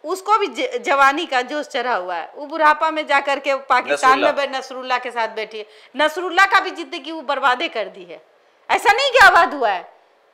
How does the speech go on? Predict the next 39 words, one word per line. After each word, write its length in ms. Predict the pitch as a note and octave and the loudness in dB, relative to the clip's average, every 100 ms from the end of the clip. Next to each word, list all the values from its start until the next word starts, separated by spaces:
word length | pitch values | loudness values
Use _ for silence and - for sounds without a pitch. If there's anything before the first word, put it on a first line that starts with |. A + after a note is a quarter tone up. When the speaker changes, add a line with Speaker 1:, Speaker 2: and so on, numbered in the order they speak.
| _ _ | _ _
Speaker 1:
वो 120 | D#4+ | -6
कुछ 280 | A4 G4 E4+ C4+ - | -2 -4 -4 -12 -14
छ-, 160 | - - | -8 -6
चंद 460 | - - F4+ G4 | -6 4 4 6
रुपया 460 | D#4 F4 - F4 G4 | 0 -4 -4 4 4
जो 120 | E4 | 4
है 180 | F4 D4+ | 0 0
ना, 140 | D4+ | 0
उस 220 | E4 D#4+ D#4+ | -2 -4 -8
रुपये 280 | D#4 E4 | -8 -6
का 220 | E4 E4+ G4+ G#4 - _ | -2 0 0 -4 -18 _
पाकिस्तान 500 | - - F#4+ F#4 F4 | -2 -2 -2 2 2
में 100 | F#4+ | 2
कोई 200 | - A4 | -2 0
वैल्यू 340 | B4+ G4 D#4 C4+ | 2 2 2 -2
नहीं 200 | A3+ F3+ | -10 -6
Speaker 2:
कोई 100 | C#3+ | -4
Speaker 1:
है। 60 | |
Speaker 2:
वैल्यू 220 | A#2 G2 F#2 | -4 -4 -12
नहीं। 100 | - _ - | -20 _ -4
Speaker 1:
आप 140 | C4 B3+ | -2 2
जाइए 200 | D4+ F4+ | 0 0
ना, 100 | C#4+ | -4
दूध 280 | C#4+ D4+ | -6 -10
लीजिए, 260 | C4+ C#4 E4+ | -10 -4 2
आटा 280 | C4+ C4+ D4 | 2 4 0
लीजिए, 500 | C#4 B3 C#4 C4 - - - | -2 -4 -2 -2 -2 -10 2
आ-, 100 | C4 | 4
आलू 380 | C4 C#4 C#4+ D4 | 6 4 4 0
लीजिए, 480 | C#4 A3 C#4 C4+ - | -8 -6 0 0 -2
Speaker 2:
अकाल 480 | - - C4+ C#4 | -6 -2 4 6
की 160 | B3 B3 | 6 4
Speaker 1:
आ, 20 | |
Speaker 2:
स्थिति 200 | A#3+ B3 | 2 2
Speaker 1:
और, 200 | C4+ C#4 | 2 2
Speaker 2:
में 80 | C4 | 2
है। 420 | C4 B3+ B3 G3+ | 0 0 -2 -6
Speaker 1:
म, 320 | B3 B3+ C4 | -12 -14 -8
मतलब, 360 | D#4+ A4+ D4+ | -4 -4 -6